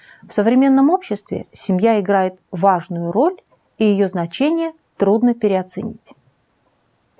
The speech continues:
Семьи могут очень сильно отличаться друг от друга, но в главном они похожи. Люди объединяются в семьи для того,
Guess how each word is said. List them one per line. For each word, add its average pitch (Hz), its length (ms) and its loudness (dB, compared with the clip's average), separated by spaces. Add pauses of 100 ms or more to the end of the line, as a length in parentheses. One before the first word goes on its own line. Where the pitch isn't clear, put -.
(840)
Семьи 320 340 2
могут 294 320 2
очень 294 260 2
сильно 214 380 0
отличаться 180 540 -2
друг 202 240 -2
от 180 120 -2
друга, - 400 -10 (420)
но 196 140 2
в 170 80 -4
главном 240 520 2 (180)
они 196 220 2
похожи. 196 560 -6 (1040)
Люди 285 440 2 (120)
объединяются 202 720 0
в - 60 -6
семьи 185 340 -2
для 185 160 -2
того, 226 460 0